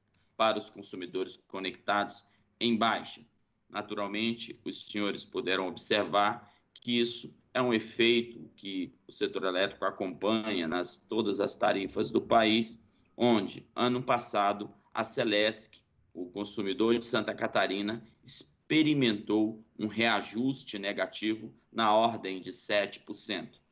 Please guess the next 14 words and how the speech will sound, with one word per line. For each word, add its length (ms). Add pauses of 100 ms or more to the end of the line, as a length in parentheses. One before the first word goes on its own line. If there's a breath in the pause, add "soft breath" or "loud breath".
(260)
né? 320 (160)
Então, 540 (240)
é 80
um 80
ponto 400
que 80
a 60
gente 320
deve 460
chamar 420
a 80
atenção, 640 (340 soft breath)
o 220
que, 320